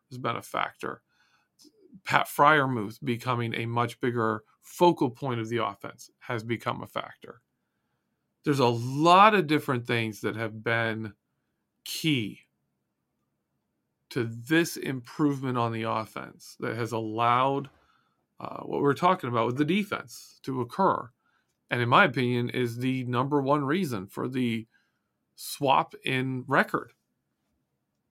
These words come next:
since the bye week. The Steelers have two games left.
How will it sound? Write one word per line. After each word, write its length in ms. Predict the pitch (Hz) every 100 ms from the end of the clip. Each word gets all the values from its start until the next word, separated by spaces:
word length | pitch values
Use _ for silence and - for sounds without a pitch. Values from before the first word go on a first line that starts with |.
| _
since 420 | - - 135 120
the 100 | -
bye 240 | 139 151 190
week. 360 | - - _ _ _ _ _ _ _ _ _ _ _ _ _ _ _ _ _ _ _ _ _ _ _ _ _ - - _ _
The 60 | -
Steelers 280 | - 247 240
have 160 | 190
two 220 | - 180
games 340 | 175 196 240 135
left. 380 | 87 - -